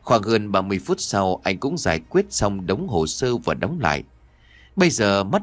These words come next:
của Duy dán chặt vào tờ giấy được đặt ở trên bàn. Nó được viết bằng những dòng chữ nguệch ngoạc, bằng một loại mực giống như là máu tươi. "Tôi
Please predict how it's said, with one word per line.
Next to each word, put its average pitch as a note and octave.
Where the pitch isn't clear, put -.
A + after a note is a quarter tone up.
của F2
Duy C3+
dán F#3
chặt E2+
vào F2
tờ D#2+
giấy D3
được F2
đặt F#2
ở E2+
trên F#2+
bàn. C2
Nó F#3
được B2+
viết A3
bằng F#2
những D#3
dòng E2+
chữ F#3
nguệch F#2+
ngoạc, D#2+
bằng A#2+
một G2+
loại F#2
mực F2+
giống G#2
như D#3
là D2
máu D#2+
tươi. A#2+
"Tôi F#2